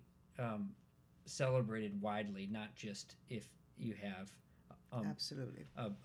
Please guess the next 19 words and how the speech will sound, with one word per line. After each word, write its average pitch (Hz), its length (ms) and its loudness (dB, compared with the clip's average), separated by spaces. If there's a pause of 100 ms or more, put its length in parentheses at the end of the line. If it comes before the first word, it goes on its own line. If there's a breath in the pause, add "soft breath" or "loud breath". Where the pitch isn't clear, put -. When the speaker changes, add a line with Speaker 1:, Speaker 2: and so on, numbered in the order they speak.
(120)
Speaker 1:
a 139 100 2
shared 135 360 4
community 117 580 4
or 104 120 2
a 101 40 0
Black 98 340 -6
community. 101 500 -2
It, 127 120 -4 (360 loud breath)
and 131 80 4
it 127 120 2
needs 131 280 2
to 135 120 2
be, 117 420 6
um, 104 360 4 (220)
recognized 113 920 2 (520 loud breath)
and 101 380 0 (100)
marked 113 520 -2 (600)
every 113 200 2
year. 107 460 2